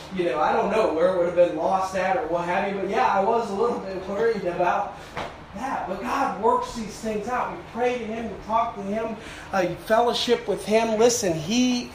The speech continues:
answers prayers. We come here just to thank Him for who He is.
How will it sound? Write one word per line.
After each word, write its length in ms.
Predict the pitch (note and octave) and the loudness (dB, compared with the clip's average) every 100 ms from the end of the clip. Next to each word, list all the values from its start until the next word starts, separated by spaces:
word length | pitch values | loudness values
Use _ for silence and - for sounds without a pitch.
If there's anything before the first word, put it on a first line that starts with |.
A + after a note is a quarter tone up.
| F3+ | 0
answers 640 | A3 A#3 A3+ - F#3 - - | 4 4 2 -4 -6 -8 -8
prayers. 880 | F#3 G#3+ B3+ G3+ - - - - - - - - - - - - - - - - - - - - - - - - - - - - - D#3 - - - - - - - - - - - - - - - - - - | -4 -2 -2 -8 -10 -6 -2 -2 -4 -14 -18 -18 -18 -16 -16 -16 -18 -18 -18 -20 -20 -18 -18 -18 -16 -18 -18 -18 -18 -18 -18 -16 -16 -18 -18 -18 -18 -18 -20 -16 -6 -4 -4 -8 -12 -18 -18 -18 -18 -18 -18 -8
We 100 | G3+ | -6
come 340 | - A3 B3+ G3+ | -2 0 2 2
here 200 | G#3 G3 | 0 -2
just 200 | G3 - | -4 -6
to 80 | |
thank 400 | D3 G3 A3 A#3+ | -4 2 2 0
Him 140 | D#3+ B2 | -6 -10
for 120 | - | -12
who 280 | C3 G3+ C#4 | -8 -4 -4
He 200 | G3+ F3 | 0 0
is. 520 | B3+ - - - - | 0 -4 -10 -14 -12